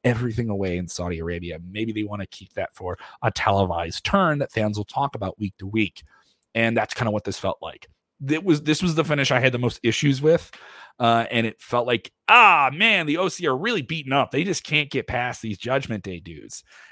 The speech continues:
Uh, but it is some interesting things on this that I have to talk about. Carl Anderson is the never open weight champion for New Japan Pro Wrestling.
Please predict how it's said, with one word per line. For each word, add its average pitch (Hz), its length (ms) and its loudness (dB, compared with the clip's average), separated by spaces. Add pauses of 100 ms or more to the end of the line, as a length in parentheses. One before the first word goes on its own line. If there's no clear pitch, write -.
(120)
Uh, 139 260 -4
but 196 140 -2
it 214 100 -2
is 285 180 -2
some 240 180 -4
interesting 233 500 0
things 190 280 -4
on 151 260 -2
this 120 400 -2 (280)
that 120 120 -2
I 120 40 -2
have 147 200 -2
to 135 80 -8
talk 123 260 4
about. 90 320 -10 (1400)
Carl 269 240 6
Anderson 233 340 0
is 170 80 -2
the 175 220 -2
never 170 380 0
open 165 280 -4
weight 135 160 -4
champion 131 400 -8
for 107 120 -10
New 110 160 -4
Japan 107 340 -6
Pro 92 160 -10
Wrestling. - 560 -14